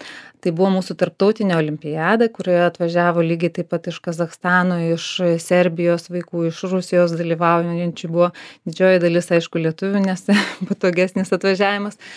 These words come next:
Bet turėjom, mm, apie du šimtus septyniasdešimt moksleivių dalyvaujančių šitoj olimpiadoj ir besirungiančių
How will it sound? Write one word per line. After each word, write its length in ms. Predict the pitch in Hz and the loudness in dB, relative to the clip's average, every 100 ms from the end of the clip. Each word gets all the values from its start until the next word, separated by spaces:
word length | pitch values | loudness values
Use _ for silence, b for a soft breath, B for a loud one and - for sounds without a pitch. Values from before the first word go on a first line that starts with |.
| B | B
Bet 240 | - 175 180 | -4 -4 -2
turėjom, 460 | 180 196 226 226 208 | 0 2 4 2 2
mm, 720 | - 180 180 180 170 165 - | -2 -4 -2 -2 -4 -6 -10
apie 340 | - - - 180 | -10 -6 0 0
du 220 | 165 226 | 2 -2
šimtus 400 | - 247 226 220 | 0 -2 -2 -4
septyniasdešimt 1040 | 190 - 214 208 185 180 190 196 - 196 185 | -6 -6 -4 -2 -2 0 2 0 -4 -4 -2
moksleivių 640 | 175 170 - 175 208 226 220 | -4 -6 -4 0 2 2 0
dalyvaujančių 960 | 190 175 165 175 190 220 208 - 180 | 0 -2 -2 2 2 4 2 -2 -10
šitoj 340 | - - 196 196 | -10 -4 0 0
olimpiadoj 760 | 175 170 165 165 156 185 254 | 0 -2 -2 -2 0 2 2
ir 100 | 214 | 2
besirungiančių 880 | 175 180 - 185 202 220 240 240 262 | -2 -4 -4 -2 -2 2 2 2 0